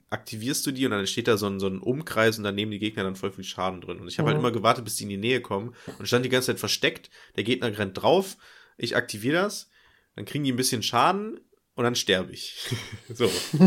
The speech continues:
Speaker 2: <laughs>
Speaker 1: Und da haben sich alle beschwert und deswegen habe ich jetzt einen offensiveren Charakter, ähm, in den letzten, im letzten Monat gespielt, Raze. Die hat im Prinzip nur offensive Spells. Die hat eine Granate, die explodiert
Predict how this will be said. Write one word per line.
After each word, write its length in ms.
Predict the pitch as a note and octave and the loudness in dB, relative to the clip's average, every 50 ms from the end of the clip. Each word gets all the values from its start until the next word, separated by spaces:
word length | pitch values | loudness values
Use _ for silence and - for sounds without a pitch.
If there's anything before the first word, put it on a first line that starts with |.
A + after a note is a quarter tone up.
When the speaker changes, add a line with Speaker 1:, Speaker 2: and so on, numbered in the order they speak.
| - - | 10 10
Speaker 2:
<laughs> 480 | E3 - E3+ C#3+ - - D3 - - | 6 2 2 0 0 -2 -8 -6 -4
Speaker 1:
Und 80 | - G2+ | 0 4
da 100 | G2+ G#2 | 8 10
haben 160 | B2 C3 C#3+ | 10 10 8
sich 160 | C#3 C3 B2 | 6 4 6
alle 120 | A#2 C3 B2+ | 6 6 4
beschwert 440 | A#2 G#2+ - - A2 B2 C#3+ C#3 | 4 2 2 6 8 8 8 8
und 120 | B2 A2 G2+ | 6 4 4
deswegen 360 | A#2+ B2 - C#3 C3 A#2+ A2 | 4 4 4 2 0 0 0
habe 140 | B2 B2 B2+ | 0 0 0
ich 80 | - - | 0 -2
jetzt 300 | A2+ A2 A2 - - - | -2 -2 -4 -6 -12 -10
einen 240 | G#2 G2+ G2+ G2+ - | -10 -10 -10 -6 -4
offensiveren 640 | - A2+ - B2+ A2+ G2+ A#2+ D3 E3 E3+ C#3+ C3 | -4 -4 -2 -4 -4 -4 -2 0 0 0 0 -2
Charakter, 600 | A2+ A#2+ A2 B2 - - - C3 A#2+ A#2+ - - - | -4 -4 -4 -4 -4 0 0 0 0 0 -2 -4 -6
ähm, 320 | A2+ A2 A2 A2 A2 - - | -8 -8 -8 -10 -12 -14 -14
in 120 | - A2 | -10 -6
den 100 | G#2 G#2 | -6 -4
letzten, 420 | G#2 G#2+ A2 - - - - G#2 G2+ | -4 -6 -6 -8 -8 -10 -8 -8 -8
im 100 | G2+ G2 | -8 -8
letzten 260 | G2+ - - - G#2 | -8 -8 -8 -8 -6
Monat 300 | G2+ G#2+ A#2 A2+ G#2+ A2+ | -4 -4 -2 -2 -4 -4
gespielt, 380 | - - - - A#2 A2 G2+ G2 | -6 -10 -10 -8 -6 -8 -6 -4
Raze. 540 | - - G2+ A2+ B2 C#3+ D#3+ - - - - - - - - - - - - - _ - | 0 2 2 4 4 2 0 -2 -6 -8 -10 -12 -18 -20 -20 -20 -20 -20 -20 -20 _ -6
Die 160 | A2 G#2+ A2+ | 2 4 6
hat 100 | A#2+ A#2+ | 6 6
im 60 | A2 | 4
Prinzip 260 | F#2+ G2 F#2+ A2+ G#2+ G2+ | 0 -2 -2 -2 -2 -2
nur 420 | G#2 G#2 G2 F#2+ F#2 - - _ _ - | 0 2 2 2 2 0 -4 _ _ -8
offensive 440 | G2 - - G2 G#2 G#2+ G2 F#2 | -6 -6 -6 -6 -6 -4 -4 -4
Spells. 400 | F2+ - - - F2+ F2 F2 - | -4 -4 -2 -2 -2 -2 -2 -2
Die 100 | - G2 | -2 -2
hat 100 | G2 F#2+ G2 | -2 -2 -2
eine 180 | G2 F#2+ F2+ - | -2 -2 -2 -4
Granate, 680 | - - G2 F#2+ F#2+ F#2+ G#2 B2 C3 - C#3 C3 C3 | -4 -4 -4 -2 0 2 2 0 0 2 0 0 0
die 400 | A#2 G#2+ - - G2 F#2+ F#2+ - | -2 -6 -10 -8 -6 -6 -4 -4
explodiert 840 | G2 F#2+ - - - G#2 G2+ G2+ A2 B2+ C#3 D3+ D3+ - - - | -6 -8 -8 -8 -8 -8 -8 -4 0 2 2 2 0 -2 -8 -14